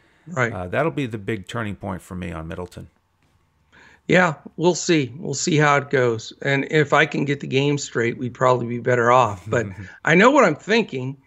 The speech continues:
Speaker 1: It just isn't coming out correctly. But the bottom line is, I think you're gonna see, uh, increased, uh, production. He's already got the usage. It's not like we have to say, "Okay, Middleton's gonna get more shots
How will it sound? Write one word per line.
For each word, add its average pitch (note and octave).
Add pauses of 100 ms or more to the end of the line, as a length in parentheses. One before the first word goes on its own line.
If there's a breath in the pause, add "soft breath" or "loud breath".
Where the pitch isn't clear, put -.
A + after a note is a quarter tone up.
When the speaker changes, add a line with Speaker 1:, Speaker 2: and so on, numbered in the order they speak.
(300 soft breath)
Speaker 1:
It C#3
just D3+
isn't D3
coming C#3
out C3+
correctly. C3
But A#2
the C3
bottom G3
line D#3
is, C3
I C#3+
think C#3
you're B2+
gonna B2+
see, B2+ (520)
uh, A#2
increased, D#3 (500)
uh, A#2+
production. C#3
He's D3+
already A#3
got F#3
the B2+
usage. A#2+
It's B2+
not D#3+
like D3+
we D3+
have C#3
to C3+
say, C#3
"Okay, D3
Middleton's C3+
gonna B2+
get B2+
more A#2+
shots C3